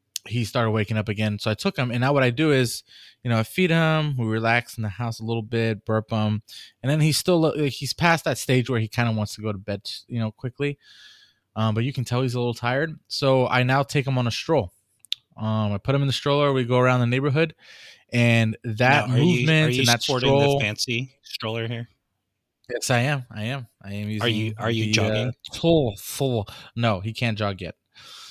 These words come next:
Speaker 2: He can't,
Speaker 1: Um,
Speaker 2: or you can't?
Speaker 1: Um, a little bit of both. <laughs> A little bit of both. We'll just, for now, for now, we'll just say I can't jog because of Chewy.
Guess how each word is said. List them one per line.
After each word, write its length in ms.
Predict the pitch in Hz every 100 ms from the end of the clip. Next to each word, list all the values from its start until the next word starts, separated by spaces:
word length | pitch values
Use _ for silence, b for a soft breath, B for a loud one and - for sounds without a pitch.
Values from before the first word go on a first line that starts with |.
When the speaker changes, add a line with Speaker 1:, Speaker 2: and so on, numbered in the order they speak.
| B B
Speaker 2:
He 160 | - 143
can't, 260 | 92 190 180
Speaker 1:
Um, 60 |
Speaker 2:
or 20 | 110
you 160 | 98
can't? 240 | 95 73 71 _ _ _ _ _ _ _ _ _
Speaker 1:
Um, 300 | - 123 123
a 20 | 135
little 160 | 139
bit 120 | 117
of 80 | 101
both. 920 | 95 101 - - 135 - - - 147 -
<laughs> 20 |
A 60 | -
little 160 | 147 123
bit 100 | 104
of 80 |
both. 320 | 98 104 - 147
We'll 140 | 143
just, 160 | 180 175
for 140 | 175
now, 160 | 139 139
for 260 | - - 147
now, 320 | 123 123 147
we'll 200 | 131 123
just 180 | 117 113
say 180 | 120 117
I 120 | 120
can't 360 | 107 - 117 113
jog 300 | 110 107 104
because 280 | 101 - 101
of 80 | 95
Chewy. 400 | - 101 120